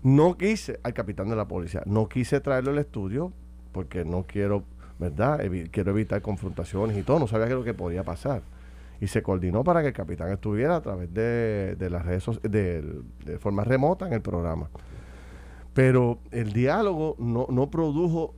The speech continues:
el resultado que yo esperaba, que era que yo, eh, que, que Ray Charlie reconociera,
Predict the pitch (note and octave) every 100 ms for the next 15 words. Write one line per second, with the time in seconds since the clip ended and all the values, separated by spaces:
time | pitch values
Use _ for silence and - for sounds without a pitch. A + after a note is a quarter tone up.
0 | A#2 G#2 G#2+ A2+ F#2+ G2+ A#2 B2+ C3 C#3+
1 | C3+ G3 F3 F#2+ G2+ A2+ A2+ G#2 B2 C#3
2 | - - A#2 G2 A#2+ A2+ F2+ A2 G2 G#2+
3 | - E3 F#3 C#3+ D3 - - - - -
4 | A2+ A2 A2+ G2 F#2 C3 E3 D3+ B2+